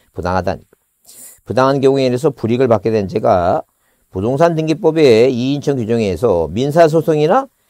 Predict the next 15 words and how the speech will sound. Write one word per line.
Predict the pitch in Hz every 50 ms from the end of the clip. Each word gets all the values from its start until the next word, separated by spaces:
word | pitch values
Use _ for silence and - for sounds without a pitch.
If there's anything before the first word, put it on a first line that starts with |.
| _ _ _
행정소송에 | - - 190 180 180 185 170 151 160 151 156 147
의하지 | 135 120 113 117 117 107
않고 | 95 98 120 110
간편한 | - - 95 104 98 - 127 123 131 131 107
구제 | - 95 92 104 101
절차 | 98 92 92 113 98
제도. | 85 82 - - 85
이게 | - 190 202 190 151
이제 | 117 107 120
바로 | 92 90 78 80 82 80
뭐예요? | 69 - 65 69 78 82 - _ _ _ _ _ _ _
이인청 | 92 92 90 107 107 - 127 123 110
얘기예요. | 87 - - - - - _ _ _ _ _ _ _ _ _ _ _ _ _ _ _ _ _ _ _ _ _ _ - - _ _ _ _ _ _
자, | - 151 139 123
그러면, | 139 180 208 190 135 123